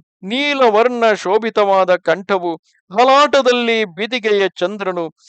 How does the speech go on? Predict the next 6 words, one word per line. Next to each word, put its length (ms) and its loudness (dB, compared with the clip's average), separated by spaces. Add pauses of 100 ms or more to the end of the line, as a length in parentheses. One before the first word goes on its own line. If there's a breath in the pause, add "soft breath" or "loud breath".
(260 soft breath)
ಈ 200 0
ವಿಧವಾಗಿ 720 0
ಲಾವಣ್ಯದ 640 2
ನಿಧಿಯಂತಿದ್ದ 960 -2
ಶಿವನು 680 -4
ವಿರಾಜಮಾನನಾಗಿದ್ದನು. 1400 0